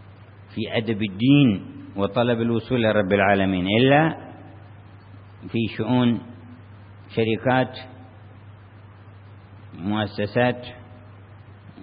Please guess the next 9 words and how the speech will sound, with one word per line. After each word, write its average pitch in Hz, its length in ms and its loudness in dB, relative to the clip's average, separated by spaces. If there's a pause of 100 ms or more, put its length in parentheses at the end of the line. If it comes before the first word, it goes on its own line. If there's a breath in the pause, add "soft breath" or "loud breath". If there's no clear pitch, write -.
(160)
تنظيمات، 107 840 0 (160)
حزبيات. 98 720 0
أيوة، 92 300 0 (1400)
نفذ 143 520 0
ثم 135 200 4
ناقش، 127 440 2 (880)
ما 165 160 4
فيش 139 120 -4
نقاش، 143 320 4